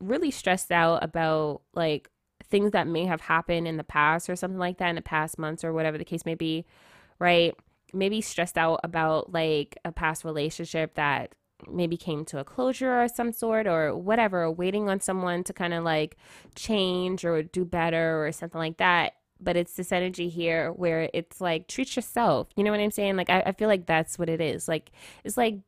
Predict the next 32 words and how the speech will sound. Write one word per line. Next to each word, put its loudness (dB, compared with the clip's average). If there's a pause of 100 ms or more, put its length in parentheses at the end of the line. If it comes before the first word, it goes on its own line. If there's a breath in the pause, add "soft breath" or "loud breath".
(100)
being 0
more 2
proactive 2
in, -4
like, -4 (380 loud breath)
a -10
person's -2
personal 0
life 2 (400 soft breath)
to -4
try 2
and, 2
like, 0 (840)
like, 2
it's -2
like 0 (580)
no 2
longer 2
waiting 4
for 2
Prince -6
Charming -4
or -4 (400)
a -2
person, -4
like, 0
a 2
knight 0
in -2
shining -2
armor 0
or 0